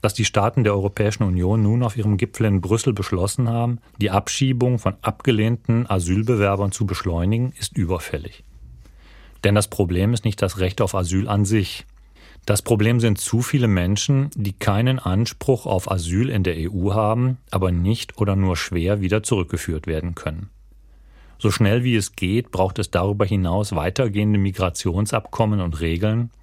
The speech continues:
nach denen eine festgelegte Zahl an Schutzbedürftigen und auch Qualifizierten nach Europa einreisen kann.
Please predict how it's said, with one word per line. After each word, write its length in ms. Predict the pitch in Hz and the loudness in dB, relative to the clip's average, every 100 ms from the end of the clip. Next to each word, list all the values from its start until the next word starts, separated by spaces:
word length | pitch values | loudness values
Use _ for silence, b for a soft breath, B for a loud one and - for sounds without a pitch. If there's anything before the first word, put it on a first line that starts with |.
| b b b - | b b b -2
nach 200 | 98 87 | -2 0
denen 340 | - 92 104 | 0 0 0
eine 220 | 87 90 | 0 -2
festgelegte 720 | 87 107 107 - 123 117 - 110 | 0 -2 -2 -2 -2 -2 -4 -4
Zahl 320 | - 92 101 | -2 0 0
an 100 | 90 | -2
Schutzbedürftigen 1040 | - 95 - 117 107 110 - - 123 120 - | -4 -8 -4 -2 0 -2 -4 -6 -4 -4 -4
und 180 | 98 95 | -2 -2
auch 160 | 87 | -4
Qualifizierten 840 | - 95 90 - - - 104 110 107 | -2 -2 -2 -4 -8 -2 -2 0 -2
nach 160 | 95 | -2
Europa 460 | 95 80 98 - 127 | -4 -2 -4 -2 -2
einreisen 580 | - 90 82 87 - - | -2 -4 -4 -8 -12 -14
kann. 240 | - - | -14 -16